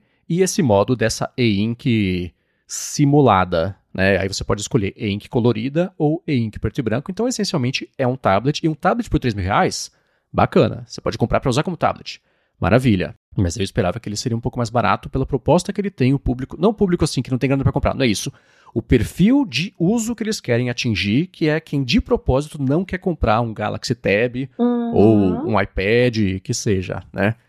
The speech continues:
Speaker 1: Quer comprar um Remarkable,
Speaker 2: É.
Speaker 1: que também custa caro. <laughs> Mas ainda assim, né?
Speaker 2: É, gente, não tá fácil. <laughs> Complicado, né?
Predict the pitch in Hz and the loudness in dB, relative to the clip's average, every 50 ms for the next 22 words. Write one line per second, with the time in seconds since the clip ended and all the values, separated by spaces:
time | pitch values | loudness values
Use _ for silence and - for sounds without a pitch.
0 | _ _ _ - 117 - 127 117 - 120 117 127 139 139 143 147 143 135 139 143 | _ _ _ -4 -2 0 0 0 2 2 0 2 2 0 0 -2 -2 -2 -4 -2
1 | 139 131 110 104 - - 107 90 92 95 104 - _ _ - 226 214 185 175 175 | 0 0 0 0 -2 -4 -6 -6 -6 -6 -8 -12 _ _ 4 4 6 6 4 2
2 | 185 208 - 349 202 139 147 - - - 269 - 220 151 107 98 87 - - - | 0 2 4 4 4 4 4 2 0 0 0 2 2 2 2 2 0 -4 0 2
3 | 254 190 - 254 226 - - 320 - - - - - - 440 - - - 381 392 | 2 4 4 4 2 4 4 4 4 4 2 -4 -2 0 0 -2 0 0 -2 -2
4 | - - 440 - - - 392 381 151 147 170 190 196 185 165 175 160 175 - 170 | -2 -2 -6 -6 -4 -4 -2 0 4 6 6 6 6 6 6 4 4 2 2 0
5 | 160 147 - - - 127 160 190 185 160 113 104 117 - - - _ - 294 285 | -2 -2 -2 -2 -2 0 0 0 -2 -2 -4 -6 -8 -8 -12 -10 _ 4 6 8
6 | 262 220 202 220 220 202 196 196 196 - 247 254 269 269 285 285 - - - 214 | 8 8 6 6 6 4 4 2 -2 -10 -10 -10 -2 0 2 2 2 0 -6 -8
7 | 180 - - - - - - - - 269 - - 302 294 - - - - _ 269 | -8 -8 -8 -8 -8 -10 -2 2 2 2 2 2 -2 -2 -4 -6 -12 -12 _ -14
8 | - - _ _ _ _ _ _ _ _ 294 381 453 453 440 415 359 - - 285 | -14 -14 _ _ _ _ _ _ _ _ -2 0 0 0 0 -2 -4 0 0 0
9 | 262 269 302 294 294 294 240 190 170 165 170 165 180 190 196 196 208 214 | 2 4 2 2 2 2 0 0 0 -2 -4 -4 -4 -4 -2 0 0 -2